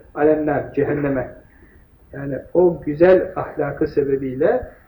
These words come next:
o namusta timsal olma, olma derecede yüksekliği, paklığı sebebiyle Fatıma el-Betül'dür lakabı. Fatıma el-Betül'dür. Efendim, Meryem validemizin de Betül'dür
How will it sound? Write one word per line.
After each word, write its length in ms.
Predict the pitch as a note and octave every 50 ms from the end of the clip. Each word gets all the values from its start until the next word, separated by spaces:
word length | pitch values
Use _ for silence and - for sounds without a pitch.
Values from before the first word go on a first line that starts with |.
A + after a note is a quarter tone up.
| _ -
o 180 | - D3+ D3+ D3+
namusta 880 | D#3 D3 D3 D3 D3+ D3+ D3 - - - _ - F3+ G3 F3+ - - -
timsal 480 | - E3+ D#3+ D3 - G#3 A#3+ B3+ A3+ G3+
olma, 340 | F#3+ E3+ E3 D#3+ D3 D3 - - -
olma 520 | - E3 D3+ D3 D3 - - D#3 D3 - D3
derecede 380 | D3 C#3+ C#3 C#3 C#3 C3 C#3
yüksekliği, 640 | C3+ C3 C3+ - - - D3 C#3+ - D#3 D3+ C#3+ -
paklığı 420 | - D3 B2+ - - E3 D3+ D3+ D3
sebebiyle 640 | D3+ D3+ C#3+ C#3 C3+ C#3 C#3+ D3 F#3+ B3 D4 C#4+ - - - - - - _ _
Fatıma 460 | - D3 D3 C#3+ - - F3 B3 C#4
el-Betül'dür 760 | - E3+ D#3+ D3+ C#3+ D3+ D3 - - E3 D3+ C#3+ C#3 A2+ - - - - C#3
lakabı. 380 | C#3 - D3 C3+ - - - - - _ _ - - _ _ _ _ _ - - _ _ _ _ - _ _ _
Fatıma 680 | - C3 C3 B2+ - - C#3+ D3 F3+ A3+ C4 - - - - - - - _
el-Betül'dür. 880 | - B2+ C3+ C3+ C3+ C3 C3 - D3 C3+ C3 C3+ E3 G#3+ - - - - _ - -
Efendim, 460 | - D3 D3 D3 C#3+ D#3 F3+ F#3 E3
Meryem 480 | D#3 D#3 D#3 D#3+ F3 G3+ G#3 G#3 - - - - - _ -
validemizin 540 | E3+ E3 E3 D#3 E3 D#3 E3 E3 E3 E3+ E3+
de 160 | D#3 C#3+ -
Betül'dür 580 | D3 C#3+ C#3+ - D#3 C#3+ C#3 C3 C3+ C#3 -